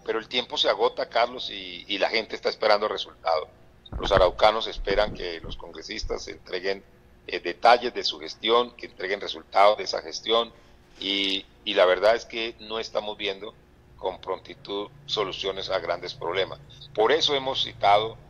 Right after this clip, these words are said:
a debate de control político al señor, eh,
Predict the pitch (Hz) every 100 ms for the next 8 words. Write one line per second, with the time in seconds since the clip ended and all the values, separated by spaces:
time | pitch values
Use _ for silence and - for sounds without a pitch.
0 | - - - 87 87 92 104 110 117 107
1 | - 92 92 92 101 101 101 107 - 107
2 | 104 - - 82 87 - 80 85 92 95
3 | 95 95 - - - - 92 90 85 80
4 | 80 82